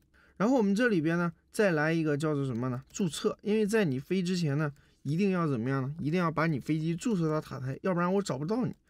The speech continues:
那么 this 点 all，那么我们把这个相应的名字，我们叫做 T 吧。然后 T，我们给它注册上等于一个，同学们，这个 T 等于什么？这个 T 啊，一定是当前的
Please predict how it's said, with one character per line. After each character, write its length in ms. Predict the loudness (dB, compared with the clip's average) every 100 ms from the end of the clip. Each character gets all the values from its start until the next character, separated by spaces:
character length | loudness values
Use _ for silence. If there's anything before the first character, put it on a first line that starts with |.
| -20 -12 0
那 80 |
么 100 | 2
this 540 | 4 2 0 0 -2 -2
点 200 | 0 0
all， 320 | 0 0 0 -6 _ _ _ _
那 140 | -4
么 240 | 0 -2 -2
我 100 | -4
们 180 | -2 -2
把 220 | -4 -8
这 180 | -2 -2
个 220 | 0 -4
相 240 | -4 -2 0
应 80 |
的 80 | 0
名 280 | -2 -2 -2
字， 200 | -2 -4 -8 _ _ _ _ _
我 60 |
们 60 | -2
叫 120 | -2
做 120 | -2
T 280 | -4 -4 -4
吧。 200 | -4 -8 _ _ _ _ _
然 120 | -2
后 180 | -2 -2 _ _
T， 280 | -4 -4 -4
我 100 | -4
们 100 | -2
给 100 | 0
它 100 | -2 -2
注 240 | -2 0
册 140 | 0
上 280 | -2 -2 -6 -8
等 200 | -6 -2
于 140 | 0 0
一 80 | 0
个， 240 | -2 -4 -10 _ _ 0
同 80 |
学 40 | 2
们， 140 | 2
这 160 | 2 2
个 100 | 0
T 240 | -2 -4
等 200 | -4 -4
于 60 | -4
什 160 | -4
么？ 180 | -6 -8 -12 _ _
这 120 | 0
个 140 | 2 0
T 300 | -2 0 0
啊， 120 | -2 -6
一 120 | -2
定 200 | 2 2
是 200 | 2 -2
当 320 | 0 2 2
前 320 | 0 -2 -4 -2
的 200 | -4